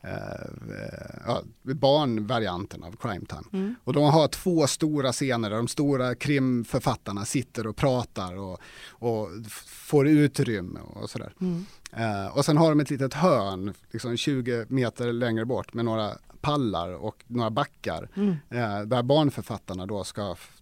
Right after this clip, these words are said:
Speaker 1: m-, men det var ingen som förstod att det var en scen, så där satt folk och fikade, liksom. Eh, och då f-, behandlar man barnkultur på det viset,
Speaker 2: Mm.
Speaker 1: eh, så stärker man den inte.
Speaker 2: Nej.
Speaker 1: Och det är ju barnen,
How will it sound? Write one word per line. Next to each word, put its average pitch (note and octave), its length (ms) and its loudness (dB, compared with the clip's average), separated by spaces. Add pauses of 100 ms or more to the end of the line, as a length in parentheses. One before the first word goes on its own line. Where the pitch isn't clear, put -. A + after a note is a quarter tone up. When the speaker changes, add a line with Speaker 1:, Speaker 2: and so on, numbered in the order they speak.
(220)
Speaker 1:
m-, B2 200 0
men B2 420 -2
det C3+ 80 0
var C#3 60 4
ingen D3+ 140 4
som C3 120 -4
förstod A#2+ 560 -4
att G#2+ 80 -6
det C3 80 -4
var G#2+ 340 2
en A2+ 120 0
scen, G#2 400 -4
så - 100 -8
där A2+ 100 -2
satt G#2+ 220 -6
folk G2+ 240 -8
och F#2+ 60 -10
fikade, A#2 580 -4
liksom. - 260 -14 (720)
Eh, F#2 400 -4 (120)
och C3+ 140 -2
då C#3+ 220 6
f-, - 300 -4 (360)
behandlar D3 880 4
man B2 300 2 (300)
barnkultur C#3+ 800 4
på C#3 120 -4
det B2 200 0
viset, A#2+ 520 -4
Speaker 2:
Mm. G#3 140 4 (340)
Speaker 1:
eh, G#2 880 -6
så B2+ 140 -4
stärker A2+ 400 -2
man A#2 180 0
den C#3 120 2
inte. C#3+ 260 0 (160)
Speaker 2:
Nej. G3+ 340 2 (340)
Speaker 1:
Och C#3+ 280 0
det D3 200 2
är D3+ 80 6
ju D#3 120 4
barnen, G#2+ 720 0